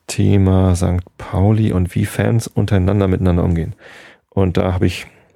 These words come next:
den Übersteiger zitiert mit dem,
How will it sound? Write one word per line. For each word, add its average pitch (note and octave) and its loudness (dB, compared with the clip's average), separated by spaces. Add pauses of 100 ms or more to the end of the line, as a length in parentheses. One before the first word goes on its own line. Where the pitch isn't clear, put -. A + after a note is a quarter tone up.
(640)
den E2 0
Übersteiger F2+ 0
zitiert - -2 (600)
mit G2 -2
dem, F#2 2